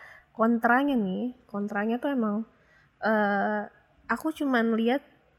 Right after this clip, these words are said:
dari beberapa kontranya itu cu-, ada tiga bang-, tiga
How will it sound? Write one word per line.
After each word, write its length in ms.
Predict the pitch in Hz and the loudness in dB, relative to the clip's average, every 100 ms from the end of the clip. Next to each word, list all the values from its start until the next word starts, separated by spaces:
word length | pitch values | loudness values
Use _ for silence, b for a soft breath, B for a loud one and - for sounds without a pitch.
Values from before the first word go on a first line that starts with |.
| _ _ | _ _
dari 320 | - 220 214 | 0 2 4
beberapa 480 | 214 214 202 208 208 | 2 2 2 0 -2
kontranya 540 | - 214 214 214 240 269 | 0 0 0 0 -2 -2
itu 160 | 320 | -6
cu-, 140 | - - - | -6 -10 -4
ada 160 | 214 214 _ - | -2 -2 _ -2
tiga 500 | 220 180 208 208 196 | -2 2 2 2 2
bang-, 300 | 185 185 - 233 | -2 -4 -6 -2
tiga 240 | 190 | 2